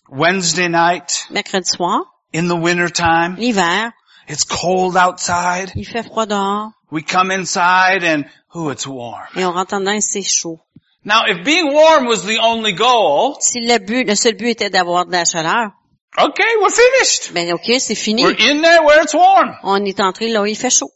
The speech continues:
Speaker 1: But you don't come here just to get warm.
Speaker 2: Mais vous venez pas ici seulement pour avoir chaud.
Speaker 1: There's lots of things to do. We're gonna pray, we're gonna sing, we're gonna
Speaker 2: Il y a beaucoup de choses à faire. On va prier, chanter.
Speaker 1: And so we need to access some of the other things that are in this building.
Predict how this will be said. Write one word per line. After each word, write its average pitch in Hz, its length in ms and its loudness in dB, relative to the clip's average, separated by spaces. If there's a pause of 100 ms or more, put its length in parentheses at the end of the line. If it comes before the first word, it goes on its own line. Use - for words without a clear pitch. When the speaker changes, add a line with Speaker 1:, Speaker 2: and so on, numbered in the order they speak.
(1000)
Speaker 1:
But 233 180 -4
you 302 80 -2
don't 320 180 0
come 370 320 0
here 220 220 -2
just 185 260 -6
to 180 60 -14
get 156 240 -4
warm. 147 300 -2 (160)
Speaker 2:
Mais 208 100 -2
vous 208 100 -4
venez 233 160 -2
pas 247 160 0
ici - 220 -2
seulement 240 300 -2
pour 220 120 -2
avoir 170 280 0
chaud. 269 180 0
Speaker 1:
There's 214 180 0
lots 262 360 4
of 269 120 -6
things 285 420 -2
to 277 80 -4
do. 320 220 -2
We're 190 140 0
gonna 151 180 -4
pray, 269 420 2
we're 196 140 -2
gonna 147 140 -2
sing, 285 500 0
we're 175 140 -6
gonna 156 320 -2 (220)
Speaker 2:
Il 190 80 -4
y - 20 2
a 202 60 0
beaucoup 220 180 -2
de 240 60 0
choses 220 180 0
à 196 80 2
faire. 233 320 2
On 180 60 2
va 156 100 -2
prier, 196 320 -4
chanter. 190 460 -4 (420)
Speaker 1:
And 233 140 -2
so 254 420 2
we 269 120 0
need 269 240 0
to 262 60 4
access 240 960 0
some 262 240 0
of 240 60 -4
the 254 160 0
other 262 260 2
things 302 440 -2
that 240 120 2
are 247 140 2
in 285 220 0
this 262 180 -2
building. 302 560 0